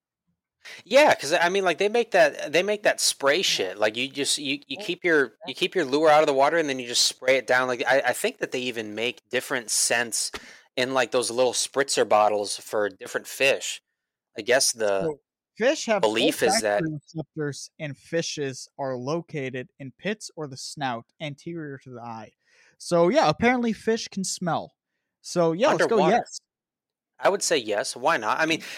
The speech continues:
Speaker 1: I, the, the stuff smells absolutely disgusting. Like, you, you spray the lure with it, and it just smells gross. But I think fish like stinky bait, so sure.
Speaker 2: Listen, name of the game is catching fish, right?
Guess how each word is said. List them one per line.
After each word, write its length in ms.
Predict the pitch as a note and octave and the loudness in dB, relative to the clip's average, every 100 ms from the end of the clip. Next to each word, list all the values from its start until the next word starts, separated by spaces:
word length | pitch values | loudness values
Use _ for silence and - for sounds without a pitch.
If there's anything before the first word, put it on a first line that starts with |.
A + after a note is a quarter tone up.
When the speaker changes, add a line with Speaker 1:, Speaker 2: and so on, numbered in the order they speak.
| - | 0
Speaker 1:
I, 200 | C3+ C#3+ - _ - - _ A#2 G#2+ | 2 2 -2 _ -20 -20 _ _ -10
the, 140 | D#3+ | -8
the 120 | C3+ C3+ | -4 0
stuff 280 | - A#3 - | 4 6 6
smells 520 | - D#3 D#3+ C3+ A2+ | 2 2 2 2 2
absolutely 720 | A#2 C3+ - B2 A#2 A2+ G2+ | 0 0 0 -2 -4 -6 -6
disgusting. 600 | - - G#2+ - - - - | -4 0 0 -2 -8 -10 -6
Like, 120 | G#2+ | -4
you, 120 | A#2 | -4
you 200 | C#3 C3 C3+ | -4 -4 -2
spray 420 | - - C3+ D3+ | -2 2 2 2
the 100 | C3+ | 0
lure 320 | A#2 A#2 C3+ | -4 -2 -2
with 240 | C3 C3+ D#3 | -2 -4 -4
it, 160 | D#3+ | -4
and 160 | B2 A2+ | -4 -4
it 100 | A2+ | -6
just 220 | - A2 | -4 -2
smells 360 | - A2+ G#2+ G2 | -2 -2 -4 -4
gross. 680 | F#2 F#2 F#2+ G2+ A#2+ - - _ _ _ _ _ _ _ | -8 -8 -6 -4 -4 -6 -8 _ _ _ _ _ _ _
But 300 | A#2 A#2+ - _ _ _ _ _ _ _ _ _ _ _ A#2+ | 4 4 2 _ _ _ _ _ _ _ _ _ _ _ 0
I 100 | A2 | 0
think 340 | - A#2+ - | 0 -6 -6
fish 360 | - B2 B2 B2+ | -4 -2 0 0
like 180 | A#2+ | 0
stinky 360 | - - C3 B2 | -2 -4 -6 -4
bait, 340 | A2+ C#3+ D3 _ - | 0 0 -2 _ -10
so 400 | - A#2 A2+ A2+ _ | -6 -4 -4 -10 _
sure. 320 | - A#2+ C3+ - _ _ | -12 -8 -8 -12 _ _
Speaker 2:
Listen, 380 | B3 - C3+ B2+ | -16 -14 -14 -6
name 200 | E3 D4+ | -4 -2
of 60 | F#3 | -4
the 60 | |
game 220 | D#3+ A3+ | -2 -2
is 100 | G#3+ | -2
catching 360 | - A3 - E3 | -2 -2 -2 -8
fish, 380 | - F#3+ C4+ - | -6 -4 -4 -6
right? 260 | B2 A3 | -6 -6